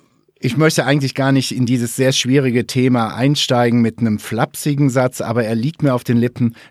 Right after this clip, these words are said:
Du warst Messdiener, also es ist an dir einzuführen in das Thema, über das wir heute reden.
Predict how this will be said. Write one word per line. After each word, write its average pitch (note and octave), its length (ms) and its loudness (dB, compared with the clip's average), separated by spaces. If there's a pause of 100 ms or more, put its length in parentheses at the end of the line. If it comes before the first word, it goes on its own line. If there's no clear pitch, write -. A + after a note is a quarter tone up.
Du C#3+ 160 2
warst C#3+ 280 2
Messdiener, A2+ 720 0
also A#2+ 300 -2
es A2+ 140 -4
ist B2+ 160 -4
an A2+ 180 0
dir C3+ 400 4 (680)
einzuführen B2+ 760 0
in A2 140 -2
das G#2+ 200 -4
Thema, A#2+ 340 0
über G2 180 -4
das G2+ 180 -6
wir F#2+ 100 -2
heute F#2+ 260 -4
reden. F2+ 300 -4